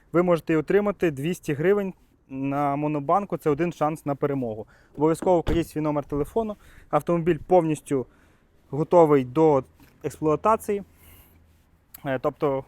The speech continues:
хтось скине двісті гривень, приїде за ним, забере і поїде там, чи продасть його, чи що там, що бажаєте з ним зробити. Е, взагалі, е, можна там купити декілька шансів.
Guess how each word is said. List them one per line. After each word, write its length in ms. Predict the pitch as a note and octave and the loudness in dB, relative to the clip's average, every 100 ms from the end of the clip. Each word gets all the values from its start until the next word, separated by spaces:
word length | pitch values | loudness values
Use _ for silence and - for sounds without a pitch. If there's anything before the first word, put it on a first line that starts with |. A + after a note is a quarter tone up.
| _ | _
хтось 460 | - - A3+ - - _ F3+ | -10 -4 -4 -4 -20 _ -20
скине 340 | - - F#3 | -12 -6 -4
двісті 320 | D3+ D#3+ - D#3+ | -2 -6 -4 -2
гривень, 360 | G3 B3+ B3+ - _ _ _ | 2 2 0 -6 _ _ _
приїде 440 | - D#3 F3+ A3 A3 | -6 -4 -4 -4 -4
за 120 | G#3 | -4
ним, 240 | G#3 G3+ - _ - | -6 -8 -12 _ -4
забере 420 | C#3+ C#3+ F3+ A3 | -2 2 2 2
і 100 | F3 | 0
поїде 420 | - D3+ F#3+ F3+ | -4 -6 -4 -4
там, 360 | - C#3 C3 A#2+ | -2 -4 -4 -6
чи 200 | - D#3 | -6 -6
продасть 500 | - C#3 A3 A3+ - | -6 -2 -2 -2 -6
його, 180 | E3 D3+ | -4 -4
чи 300 | - F#3 E3+ | -6 -8 -8
що 240 | - D#3 | -6 -6
там, 240 | C3+ C3 - _ | -6 -10 -14 _
що 160 | - D#3+ | -2 0
бажаєте 540 | D3 C#3 D3+ C#3+ C3+ | 2 2 2 2 -2
з 80 | A#2+ | -4
ним 200 | B2+ C3 - - - - - | -6 -10 -12 -20 -20 -18 -6
зробити. 480 | B2+ A#2 A2 A2 - _ - | -2 -2 -4 -8 -14 _ -8
Е, 200 | B2+ B2+ | -2 -2
взагалі, 580 | B2 D3 E3 F#3 F#3+ D#3+ _ _ - | -2 -2 0 0 -2 -4 _ _ -10
е, 400 | C3 B2+ B2 A#2+ | -4 -4 -4 -6
можна 600 | A#2+ B2+ C3+ D#3 E3 D3 | -8 -8 -4 -2 -2 -4
там 280 | C#3 C3+ A#2+ - _ | -4 -6 -6 -12 _
купити 340 | - D#3 E3+ D3 | -10 -2 -2 -2
декілька 360 | D#3+ D#3+ C#3+ | -4 -4 -8
шансів. 460 | D3+ G#3+ A3+ - | -4 -2 -2 -6